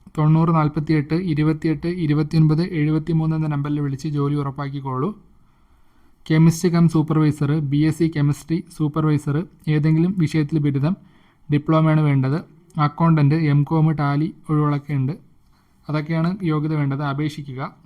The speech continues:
ആ, എച്ച് ആർ southern fert at gmail dot com എന്ന മെയിൽ ഐ ഡിയിലാണ് ബയോഡേറ്റ അയച്ചു കൊടുക്കേണ്ടത്. ഉടനെ അയച്ചു കൊടുത്തോളൂ. എറണാകുളത്ത് ലേഡി പ്രോപ്പർട്ടി മാനേജർ ജോലി പരിചയം മതി. റെസ്യൂം അയച്ചു കൊടുക്കുക.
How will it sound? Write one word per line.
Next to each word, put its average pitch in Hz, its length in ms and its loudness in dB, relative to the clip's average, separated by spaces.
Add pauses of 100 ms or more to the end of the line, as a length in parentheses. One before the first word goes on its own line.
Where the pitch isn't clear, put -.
(1000)
ആ, 143 200 0
എച്ച് 147 360 -2
ആർ 165 120 0
southern 160 380 -2
fert 156 520 -4
at 151 160 -6
gmail 151 180 -2
dot 147 80 -2
com 151 160 -6
എന്ന 151 120 -2
മെയിൽ 143 220 -4
ഐ 143 40 -4
ഡിയിലാണ് 147 320 -8
ബയോഡേറ്റ 143 320 -10
അയച്ചു 143 220 -14
കൊടുക്കേണ്ടത്. 139 360 -14
ഉടനെ 139 220 -10
അയച്ചു 139 200 -10
കൊടുത്തോളൂ. 131 440 -6 (1300)
എറണാകുളത്ത് 160 640 2
ലേഡി 156 240 2
പ്രോപ്പർട്ടി 156 480 -2
മാനേജർ 143 480 0
ജോലി 147 260 0
പരിചയം 147 380 -2
മതി. 135 220 -6 (140)
റെസ്യൂം 156 320 -2
അയച്ചു 147 200 -2
കൊടുക്കുക. 135 420 -6